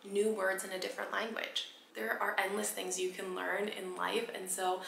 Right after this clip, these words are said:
this one really opens up the door for whatever it is, and don't get overwhelmed. Make it a quick and easy habit that you're going to do every day. Number four is your wisdom body. For this habit, I want you to implement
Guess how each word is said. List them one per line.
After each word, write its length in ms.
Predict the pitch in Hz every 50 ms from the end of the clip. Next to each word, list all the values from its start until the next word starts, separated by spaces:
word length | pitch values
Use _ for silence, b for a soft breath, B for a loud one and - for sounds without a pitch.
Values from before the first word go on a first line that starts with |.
| B B B -
this 220 | 202 196 - -
one 100 | 202 196 190
really 260 | 190 190 185 196 - -
opens 320 | 190 - - 185 190 190
up 120 | 190 -
the 60 | - 190
door 260 | - - 185 185 190
for 200 | 185 - 190 190
whatever 380 | 185 196 - - 190 185 190 190
it 140 | 190 - -
is, 160 | 196 202 202
and 220 | 196 196 185 - -
don't 240 | 185 175 180 175
get 160 | - - - -
overwhelmed. 540 | 190 185 185 185 185 180 185 180 175 202 226 B B B B B B B B - - - - - - - - 208
Make 320 | 208 202 208 202 196 -
it 120 | 233 233 -
a 160 | 208 185 185 185 -
quick 420 | - - - 196 190 202 196 - - 220
and 100 | 196 196 - -
easy 460 | 185 185 185 185 196 202 208 208 - - - -
habit 420 | - - 185 175 175 175 214 233 233
that 200 | - - - 196
you're 100 | 190 185
going 240 | 185 185 185 185 185
to 100 | - -
do 160 | 190 196 202 -
every 280 | - 185 180 190 185 196
day. 360 | 190 180 175 185 214 220 B B B - 202
Number 260 | 208 208 214 240 262
four 260 | 262 247 214 214 214
is 120 | 208 208 202
your 120 | 190 190
wisdom 360 | 185 180 180 180 180 175 170
body. 140 | 185 190 240
For 120 | 247 269
this 140 | 269 269 262
habit, 360 | - 202 196 190 190 202 202 196
I 140 | 196 196 190
want 300 | 196 190 190 185 - -
you 80 | 196 185
to 240 | 185 - - 185 196 190 - - - - -
implement 680 | - 185 185 190 - 202 196 196 - - - - -